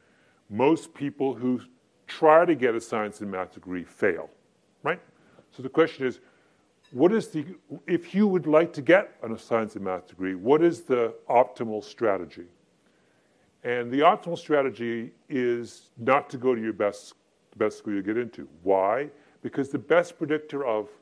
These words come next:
success in getting a degree is not your absolute level of intelligence, but your relative level of intelligence. It's your class rank,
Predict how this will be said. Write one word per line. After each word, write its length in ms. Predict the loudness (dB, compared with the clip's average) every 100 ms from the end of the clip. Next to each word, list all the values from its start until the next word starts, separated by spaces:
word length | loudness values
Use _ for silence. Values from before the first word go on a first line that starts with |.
| _ _ _ _
success 640 | -10 -8 -4 -2 -2 -4
in 120 | -8
getting 300 | -4 -4 -4
a 80 | -8
degree 460 | -10 -10 -10 -10 -14 _ _ _ -6
is 220 | -6 -4
not 360 | -2 -2 -2 -2
your 160 | 2
absolute 540 | 2 0 -6 -8 -6 -4
level 300 | -4 -4 -6
of 100 | -8
intelligence, 720 | -12 -8 -8 -8 -14 -18 -20 _
but 220 | -8 -4
your 300 | -2 -2 -4 -10 _ -14
relative 1000 | -4 0 2 0 -2 -4 -6 -6 -12 _ _
level 320 | -2 -2 -2 -10
of 100 | -12
intelligence. 720 | -14 -12 -10 -12 -18 -20 _ _ _ -4
It's 280 | -4 -2 0
your 180 | 0
class 540 | 0 -2 2 4 2 -2
rank, 440 | -4 -4 -8 -18